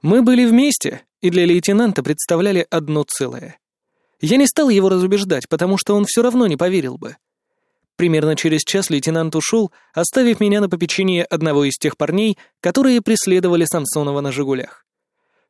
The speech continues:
Парень был молчалив и даже не смотрел на меня. Но я знал, что если дернусь, он размажет меня по полу в два счета. Через четверть часа мой лейтенант объявился,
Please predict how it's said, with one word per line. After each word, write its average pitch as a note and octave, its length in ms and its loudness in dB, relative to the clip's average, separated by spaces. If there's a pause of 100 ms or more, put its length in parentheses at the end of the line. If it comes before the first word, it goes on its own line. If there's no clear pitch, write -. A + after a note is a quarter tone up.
(100)
Парень C4+ 300 4
был A#3 140 2
молчалив G#3 560 2
и D3+ 60 2
даже D#3 220 -2
не F3+ 120 -2
смотрел G3+ 400 -2
на C#3 60 -6
меня. B2+ 320 -12 (420)
Но E3+ 120 0
я G3+ 180 2
знал, B3 300 4
что - 180 -2
если D#3+ 280 0
дернусь, A3 580 2
он G3+ 120 2
размажет F#3+ 460 0
меня E3+ 200 0
по D#3+ 120 -2
полу G#3 280 2
в E3+ 100 -2
два C#3+ 180 -2
счета. - 500 -8 (720)
Через F#3 240 2
четверть - 460 -4
часа A#3 320 -2
мой D3+ 180 0
лейтенант E3+ 460 0
объявился, E3 680 -2